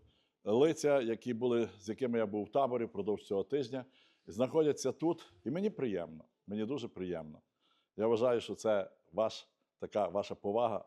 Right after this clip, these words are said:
такий етикет, він дуже приємний для нас і для мене особисто. Дякую вам щиро. Для всіх нас і для тих, хто сьогодні за кордоном, в різних країнах світу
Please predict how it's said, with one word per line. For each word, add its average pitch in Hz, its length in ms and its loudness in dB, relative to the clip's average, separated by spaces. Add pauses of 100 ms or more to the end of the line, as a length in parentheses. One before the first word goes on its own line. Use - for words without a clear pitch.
такий 101 240 -4
етикет, 98 540 -4 (140)
він 90 160 -8
дуже 87 320 -6 (140)
приємний 85 420 -8
для 85 180 -10
нас 92 360 -12
і 80 60 -20
для 85 120 -10
мене 87 240 -10
особисто. - 480 -20 (140)
Дякую 90 360 -4
вам 76 140 -16
щиро. - 240 -18 (3250)
Для 160 380 8
всіх 185 320 -4
нас 175 380 -2
і 123 60 -2
для 117 140 -2
тих, 151 200 -4
хто 120 340 2
сьогодні 123 680 -2
за 90 420 -4 (360)
кордоном, 120 580 0 (540)
в 92 100 -4
різних 139 280 -2
країнах 117 400 0
світу 92 420 -6